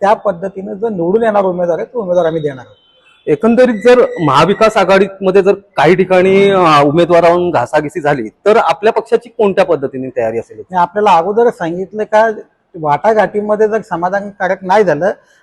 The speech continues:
Speaker 1: तर तिथं मैत्रीपूर्ण आम्ही तिथं दोघेही लढू आणि मग त्या पद्धतीनं जो जिता वही सिकंदर.
Speaker 2: अ, दादा, आता सध्या, अ, वोट चोरी, अ, दुबार मतदान हा मुद्दा, अ, अ, वादात आहे.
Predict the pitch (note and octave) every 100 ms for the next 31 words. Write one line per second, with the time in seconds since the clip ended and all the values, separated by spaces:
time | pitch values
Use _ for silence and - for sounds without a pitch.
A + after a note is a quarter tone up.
0 | _ B3 B3 B3+ C#4 A3+ A#3+ C#4 C4 C4
1 | C4+ B3 B3 A#3+ A#3+ G#3 F#3 A3 A3 D#3+
2 | E3 C#4+ - _ _ F#3+ A3+ A#3 C4+ -
3 | A#3+ - A3+ G#3+ A3+ A#3 A3 G3 A#3 A3+
4 | - - F#3 G#3 A3+ A3 A3+ - - B2+
5 | A2+ - _ _ _ - - - D#3+ G3+
6 | B3 A3 F#3+ F#3+ E3+ G#3+ A3+ A#3 - E3+
7 | D#3+ D#3 F3+ G3+ - F#3+ E3+ E3+ E3 E3
8 | C#3+ C3+ C3+ C3 C3 B2+ D#3 F3 E3 D3+
9 | C#3+ C#3 C#3 A#2 C#3+ E3 F3+ - - _
10 | E3 E3 F3 F3+ F3+ D3+ C3+ C3 B2+ B2+
11 | - - C3 B2+ B2+ A2+ B2+ C#3 D3 F3+
12 | D#3 A#2+